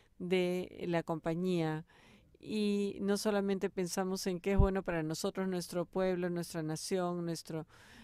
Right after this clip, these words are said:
eh, país, eh, sino como parte de la especie, eh, completa humana en este maravilloso planeta azul que es nuestro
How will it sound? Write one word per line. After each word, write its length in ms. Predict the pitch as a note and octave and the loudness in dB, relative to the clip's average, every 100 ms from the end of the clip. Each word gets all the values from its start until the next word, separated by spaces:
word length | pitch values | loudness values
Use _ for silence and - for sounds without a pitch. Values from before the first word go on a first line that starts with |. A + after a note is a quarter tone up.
| - - | -20 -6
eh, 160 | - | -4
país, 580 | - E3 F3 F#3+ F#3 - - - - - | -2 0 0 0 -2 -6 -14 -20 -20 -10
eh, 340 | - F#3+ F#3 - | 0 2 2 -2
sino 680 | - - G#3+ F#3+ F#3 F#3+ F#3+ - | -4 0 2 2 2 0 -4 -6
como 240 | - F3+ E3 | -2 0 0
parte 640 | - F#3 F3 G3 G3 F#3+ - | 0 -2 -2 0 0 -2 -6
de 640 | F#3+ F3 F#3 F3+ F3+ F3+ - | -6 0 2 2 0 -4 -8
la 360 | - F3+ F3 F3 | -4 2 4 2
especie, 920 | - - G#3 G3 - - F#3+ F3+ F#3 - - - _ - | 0 -2 2 2 2 2 2 2 -2 -8 -20 -20 _ -16
eh, 420 | - F3+ E3+ D#3+ - | 0 2 2 0 0
completa 960 | F3 E3+ - A3 G3+ - E3+ E3 E3 - | 0 0 -2 4 4 2 2 2 0 -2
humana 680 | E3+ E3+ E3+ E3 E3 E3 - | -2 2 2 2 0 0 -2
en 220 | F3+ F3+ | -2 0
este 240 | F3+ - | 0 -2
maravilloso 1080 | F#3 E3+ D#3+ D#3+ E3+ F3+ G3 - G3 F3+ F3+ - | -2 -2 0 0 2 0 0 0 0 2 -2 -4
planeta 960 | G3 E3+ E3 E3+ F3 E3+ - E3+ E3+ E3+ | -2 0 0 0 -2 -4 0 0 0 -4
azul 640 | - D#3+ - - F#3 F3 E3+ | -6 -8 -6 -2 -2 -2 -8
que 300 | - F3 E3+ | -6 -2 -2
es 80 | F3 | -2
nuestro 640 | F#3 F3 E3+ - F3+ F3 | -4 -4 -6 -6 -4 -4